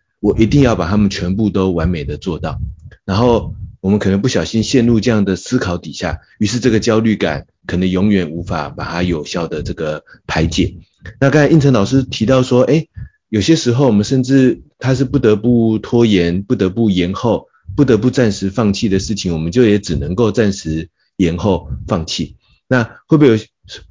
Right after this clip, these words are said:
有些朋友会觉得说，哈，居然叫我们放弃就能够叫-，降低焦虑感？但我觉得回过头来，其实要有效降低，降低焦虑感，我觉得刚才应成老师这段的分享，其实就是什么呢？就是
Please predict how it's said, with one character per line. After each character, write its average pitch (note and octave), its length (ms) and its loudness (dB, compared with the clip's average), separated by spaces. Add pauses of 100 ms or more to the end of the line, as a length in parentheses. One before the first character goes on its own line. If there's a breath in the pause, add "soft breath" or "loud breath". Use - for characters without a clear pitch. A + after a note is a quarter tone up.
(240)
有 G#2 80 0
些 C#3+ 140 4
朋 C3+ 160 2
友 A#2+ 140 4
会 B2+ 100 4
觉 A#2+ 140 2
得 A2+ 120 2
说， A#2+ 120 0
哈， C#3 260 2 (440 soft breath)
居 E3 140 4
然 B2 300 4
叫 C3 160 2
我 A2 40 2
们 G2 220 2
放 A2+ 200 0
弃 A2+ 200 -2
就 A2+ 140 2
能 F#2+ 160 2
够 G#2+ 180 2
叫-， G2+ 280 0 (120)
降 G#2 220 2
低 G2+ 160 2
焦 G2+ 180 2
虑 G#2+ 140 2
感？ - 200 -2 (280 loud breath)
但 E3+ 120 4
我 B2+ 80 6
觉 A2+ 140 4
得 A#2 340 4 (720)
回 G#2+ 140 0
过 C#3 180 4
头 G2+ 200 0
来， F2+ 300 0 (220)
其 B2+ 140 0
实 B2 380 2 (520)
要 D#3 120 4
有 F#2+ 160 4
效 A#2+ 160 2
降 A2 200 0
低， G#2+ 260 -2
降 A#2 180 2
低 A2+ 120 0
焦 G#2+ 180 0
虑 A2 140 2
感， E2 300 -6
我 F#2+ 120 -4
觉 A2+ 140 2
得 A#2+ 340 4 (280 loud breath)
刚 C3 140 2
才 G#2 320 2
应 A#2+ 160 2
成 G#2+ 120 0
老 E2+ 100 0
师 A2 140 -4
这 A#2 140 2
段 A2 140 2
的 G2 80 2
分 A2 180 0
享， E2+ 240 -2
其 - 160 -2
实 A2 140 -2
就 B2+ 140 2
是 A#2+ 140 0
什 G2 160 -2
么 F2 120 -2
呢？ F#2 180 -2
就 C3+ 120 -4
是 C#3+ 260 2